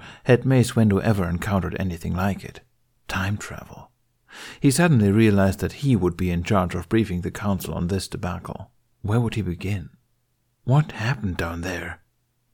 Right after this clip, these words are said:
Qui-Gon appeared at his side. Mace was surprised to find that for once he was completely sympathetic to Jin's unbridled feeling. "I don't know," the Master of the Order confessed. It was not an easy admission for either party.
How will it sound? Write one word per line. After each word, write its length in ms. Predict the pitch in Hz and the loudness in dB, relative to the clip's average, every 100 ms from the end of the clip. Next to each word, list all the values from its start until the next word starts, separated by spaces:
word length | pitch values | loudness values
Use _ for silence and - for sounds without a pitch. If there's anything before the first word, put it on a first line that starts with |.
| - | -10
Qui-Gon 460 | - 139 127 85 | -2 2 2 2
appeared 320 | 76 - 90 76 | -2 -2 -2 -2
at 100 | 80 | -4
his 140 | 85 | -4
side. 440 | - 87 82 85 - _ _ _ - | -4 -6 -8 -14 -20 _ _ _ -2
Mace 300 | 160 131 101 | 2 4 2
was 120 | 90 | 0
surprised 460 | 98 - 123 113 | 0 4 6 6
to 60 | 104 | 2
find 320 | - 104 98 | 0 2 2
that 120 | 98 | 2
for 160 | - 113 | 2 2
once 440 | 117 120 110 - - - | 4 6 4 2 -6 -10
he 100 | - | 0
was 200 | 147 117 | 4 4
completely 480 | - 107 120 117 - | 2 0 4 2 2
sympathetic 640 | - 95 92 - 120 85 80 | -2 0 0 2 2 2 -4
to 140 | 87 | -4
Jin's 280 | 85 85 85 | -2 -4 -4
unbridled 640 | 87 90 98 92 82 64 | -2 0 2 2 0 -6
feeling. 440 | - 107 80 71 95 _ _ _ _ _ _ | -2 -2 -2 -8 -14 _ _ _ _ _ _
"I 160 | 101 101 | 0 4
don't 240 | 101 98 | 6 6
know," 320 | 98 85 78 - _ _ _ _ | 4 2 -6 -16 _ _ _ _
the 80 | 120 | 2
Master 360 | 107 92 87 87 | 4 4 0 -6
of 120 | 87 | -4
the 120 | 85 | 0
Order 260 | 101 92 - | 0 -2 -6
confessed. 640 | - - 87 85 - - _ _ _ - | -10 -6 -6 -6 -10 -18 _ _ _ -2
It 60 | 156 | 0
was 220 | 151 143 | 2 4
not 220 | 156 123 | 4 6
an 100 | 107 | 4
easy 320 | 110 110 98 | 4 2 2
admission 440 | 82 101 95 - 82 | 2 4 2 0 -6
for 180 | - | -6
either 240 | 92 95 80 | -4 -4 -4
party. 540 | - - - - - | -6 -8 -10 -14 -20